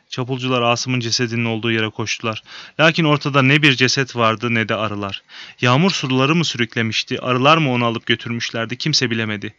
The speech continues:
Bilinen sülafenin içinden şarap içeceği bir kafatasının bulunamayışıydı.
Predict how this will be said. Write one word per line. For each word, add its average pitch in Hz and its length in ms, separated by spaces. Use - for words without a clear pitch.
Bilinen 139 380
sülafenin 147 540
içinden 143 380
şarap 147 300
içeceği 131 340
bir 127 100
kafatasının 160 760
bulunamayışıydı. 131 1040